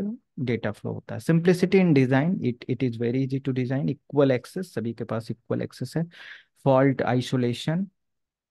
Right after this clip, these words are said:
identify, uh, easy to identify the faults,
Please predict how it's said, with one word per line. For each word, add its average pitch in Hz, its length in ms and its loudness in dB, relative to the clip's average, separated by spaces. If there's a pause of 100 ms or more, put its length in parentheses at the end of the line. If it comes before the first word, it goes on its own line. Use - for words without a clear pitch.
(580)
identify, 165 840 2
uh, 127 280 -2
easy 156 240 0
to 170 240 -2
identify 131 460 -6
the 127 120 -6 (100)
faults, 110 380 -6